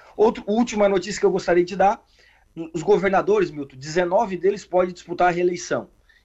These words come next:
E eu acredito que dez deles são favoritos, tá? O governador Gladson Comelli, de, do P P do, do Acre, o Ibanez, do M D B do, de Brasília, Renato Casagrande,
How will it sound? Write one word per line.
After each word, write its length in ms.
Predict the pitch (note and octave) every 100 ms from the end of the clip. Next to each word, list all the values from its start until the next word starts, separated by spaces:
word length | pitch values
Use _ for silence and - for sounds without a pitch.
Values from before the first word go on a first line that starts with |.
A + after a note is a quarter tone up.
| B2
E 60 |
eu 100 | F3
acredito 460 | G3 G3 E3 A3 -
que 100 | E3+
dez 360 | D3 G3+ G#3+
deles 500 | D#3 F#3 G3+ G#3+ - _
são 260 | - G3 G3+
favoritos, 840 | F#3+ F#3+ F3+ E3 - - - _ _ _ _
tá? 220 | A#2+ C3 -
O 40 |
governador 640 | D#3+ F3+ F3 D#3+ E3+ D3+ - _ -
Gladson 480 | E3+ F#3+ - F3+
Comelli, 460 | E3 D#3+ D#3+ D3+ C#3
de, 280 | A#2+ C3+ D#3+
do 200 | C#3+ F3
P 180 | F3 D#3+
P 340 | D#3+ D#3 C#3 _ _ _ -
do, 440 | C#3 D#3+ D3+ C#3+
do 140 | C3 D#3
Acre, 420 | F3 - A#3 - _ _
o 120 | E3 G3+
Ibanez, 600 | F#3 F#3 F#3 F#3 F3 -
do 120 | D3
M 160 | E3+ D#3+
D 140 | D#3+
B 360 | D#3 D3+ C#3 - _ _
do, 560 | B2+ B2+ G#3 G#3+ F3 D3
de 120 | C#3
Brasília, 600 | E3+ F3 C#3+ D3 F#3 A3+ - -
Renato 400 | F3+ G#3 A3 F3+
Casagrande, 800 | F#3 E3 D#3+ E3+ E3+ C#3 A2+